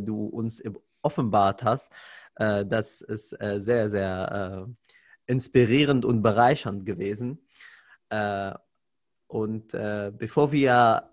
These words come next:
jetzt, äh, zum Schluss kommen, möchte ich dir das magische Handy geben. Das magische Handy,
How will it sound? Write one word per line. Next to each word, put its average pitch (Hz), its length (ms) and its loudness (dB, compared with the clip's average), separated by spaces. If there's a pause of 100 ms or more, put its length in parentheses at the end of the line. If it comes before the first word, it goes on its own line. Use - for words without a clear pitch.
(120)
jetzt, - 480 -6
äh, 104 720 -2
zum 110 380 -2
Schluss - 420 -4
kommen, 110 460 0 (420)
möchte 123 320 -2
ich - 120 -4
dir 127 520 4 (140)
das 110 440 -2
magische 127 540 6
Handy 110 640 4
geben. 92 580 -6 (1040)
Das 107 160 0
magische 151 420 6
Handy, 151 720 6